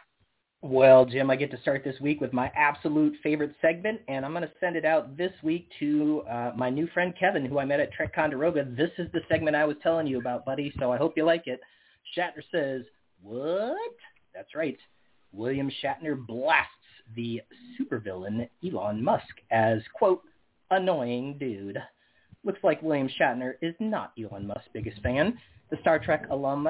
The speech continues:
ninety-one years old, ripped into the Tesla executive, who's only fifty-one, during a recent episode of The Daily Show segment, Daily Showography, calling him a, quote, "supervillain" and an annoying dude.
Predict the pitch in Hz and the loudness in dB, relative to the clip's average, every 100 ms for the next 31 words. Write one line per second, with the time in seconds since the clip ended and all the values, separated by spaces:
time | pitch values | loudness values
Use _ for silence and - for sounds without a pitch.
0 | - 117 113 113 113 113 113 110 120 131 | -4 -4 -4 -4 -4 -4 -4 -6 -6 -6
1 | 147 175 247 - - - _ 185 165 127 | -6 -6 -2 -4 -4 -20 _ -6 -4 -4
2 | 127 110 - 131 - 123 - 117 135 - | -6 -10 -6 -6 -4 -6 -6 -6 -6 -4
3 | 120 110 113 107 98 90 - - 339 110 | -4 -4 -6 -8 -8 -10 -10 -8 -6 -6
4 | 98 107 180 - - - - 113 131 151 | -4 -4 -6 -10 -20 -20 -20 -2 4 4
5 | 156 135 143 143 156 240 - 311 175 180 | 4 2 0 -2 -2 -4 -4 -4 -4 -4
6 | - 127 135 113 107 101 156 190 190 185 | 0 0 0 -6 -8 0 2 2 0 -4
7 | 185 - 131 135 151 - _ _ _ - | -4 -2 0 0 -2 -4 _ _ _ -2
8 | 113 151 143 - 147 127 117 117 113 98 | 4 4 4 2 4 4 2 -2 -6 -6
9 | - 156 147 135 135 117 110 - 113 - | 0 0 0 -2 -4 -4 -6 -4 -6 -6
10 | _ - 349 139 104 98 85 85 - - | _ -4 -2 0 -2 -4 -6 -14 -20 -20
11 | - _ - 170 123 123 - 113 110 101 | -20 _ 0 4 4 2 0 0 0 -6
12 | 95 104 131 143 139 120 113 98 | -8 -4 -2 0 -2 0 -2 -2